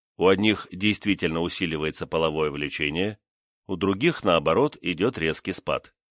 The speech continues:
Причина этого в переключении внимания женщины на ребенка, а также в лактации, она кормит молоком дитя.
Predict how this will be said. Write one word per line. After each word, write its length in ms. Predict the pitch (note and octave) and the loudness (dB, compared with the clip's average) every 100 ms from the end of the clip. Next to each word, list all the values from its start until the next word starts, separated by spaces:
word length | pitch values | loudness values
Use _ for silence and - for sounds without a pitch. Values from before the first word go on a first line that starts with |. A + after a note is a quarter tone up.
| _ _ _ _ _ _ _ _ | _ _ _ _ _ _ _ _
Причина 380 | F#2 G2 A#2+ G#2+ | 0 2 2 2
этого 640 | - A2 - G2 F#2+ F#2 | 4 0 2 4 4 4
в 100 | - | -2
переключении 720 | G2+ F#2 - F#2+ G2+ F2+ E2+ | -2 -2 -2 -2 0 2 2
внимания 560 | E2 F2 F2 E2+ E2 E2 | 0 0 2 2 0 -2
женщины 480 | D#2 F2 D#2 E2 E2 | 0 -2 -2 -6 -4
на 140 | F2 | -2
ребенка, 580 | G2 G#2 F2 C#2 C#2 - _ _ _ _ | 0 2 0 -2 -10 -10 _ _ _ _
а 140 | - | -4
также 340 | D#2+ A2 C3 D3+ | 0 0 2 0
в 80 | C#3 | 2
лактации, 760 | D3+ - D2+ C#2 - C#2+ C2 _ _ _ _ | 2 2 -2 -2 -4 -6 -6 _ _ _ _
она 280 | D#2 E2+ F2 | 0 2 0
кормит 420 | G2+ A2+ A#2+ - | 2 2 0 0
молоком 480 | E2+ E2 D#2 D#2 D2+ | 0 0 0 -4 -2
дитя. 400 | F2+ - D#2 | -4 -2 -4